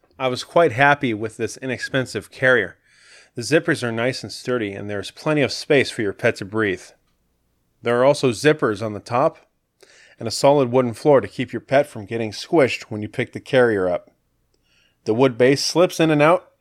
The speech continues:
of a zip pouch with a fleece top. Two large Velcro pads on the bottom keep it from moving.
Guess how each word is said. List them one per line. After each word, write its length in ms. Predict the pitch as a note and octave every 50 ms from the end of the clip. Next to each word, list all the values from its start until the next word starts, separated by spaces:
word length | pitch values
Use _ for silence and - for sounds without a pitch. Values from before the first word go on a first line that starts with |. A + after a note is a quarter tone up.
| _ _ _
of 100 | D3+ B2+
a 40 |
zip 260 | A#2+ A2 C3+ F3 F3 -
pouch 340 | - D#3+ D#3+ F3 F3+ -
with 140 | - C3+ A2+
a 40 | G#2+
fleece 360 | - - - D3 C#3 B2+ -
top. 460 | - - D3+ D3+ D3 - - - _ _ _ _ _ _
Two 140 | - D#3+ D3+
large 260 | D3 C#3+ C3+ B2 -
Velcro 420 | C3+ C3 B2+ B2 - - B2 A2 -
pads 300 | - C3 B2+ C3+ C#3 C3
on 100 | A#2+ A#2
the 60 | A2
bottom 320 | G#2+ A#2 A#2+ B2+ C3+ C#3+
keep 260 | C3+ - - B2 A#2+
it 80 | C#3 C3
from 160 | - - C3+
moving. 320 | C3 A#2+ G#2+ F#2+ F#2 F2+